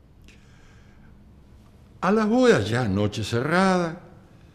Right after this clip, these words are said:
volvió Miguelito Rubinstein, abrió la puerta, encendió la luz. "Che, ¿qué haces ahí sentado con la luz apagada?". Yo estaba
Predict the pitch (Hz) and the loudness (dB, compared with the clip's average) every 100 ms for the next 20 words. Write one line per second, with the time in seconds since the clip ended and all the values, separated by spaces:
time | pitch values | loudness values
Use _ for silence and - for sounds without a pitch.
0 | - - - - - - - - 131 254 | -20 -20 -20 -20 -20 -20 -20 -16 -4 2
1 | 247 294 302 254 220 220 233 220 185 196 | 4 4 4 2 0 0 -2 -2 -2 -4
2 | 220 208 196 - 196 - 143 185 208 170 | -4 -6 -8 -8 -8 -6 -8 -6 -4 -6
3 | - 196 202 190 - 175 165 - 135 143 | -6 -2 -2 -4 -6 -8 -8 -12 -10 -8
4 | 143 180 180 175 - - 339 339 247 - | -6 -4 -4 -6 -10 -8 -6 -4 -6 -4
5 | 113 95 101 92 101 104 117 104 104 101 | -4 -2 -4 -6 -8 -6 -6 -6 -6 -4
6 | 110 104 95 98 95 95 95 - - - | -4 -4 -8 -8 -6 -6 -10 -16 -20 -20
7 | - - - - - - - - - - | -20 -20 -20 -20 -20 -20 -20 -20 -20 -20
8 | - 160 165 165 160 - | -10 -8 -6 -6 -6 -10